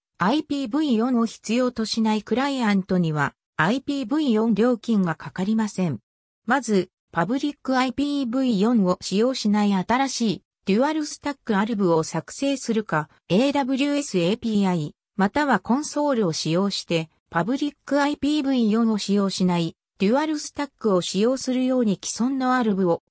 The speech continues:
変更することができます。この機能を使用しても、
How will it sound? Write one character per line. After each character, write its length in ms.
変 220
更 220
す 160
る 100
こ 100
と 140
が 140
で 100
き 160
ま 160
す。 240
こ 120
の 140
機 160
能 240
を 80
使 200
用 180
し 80
て 120
も、 200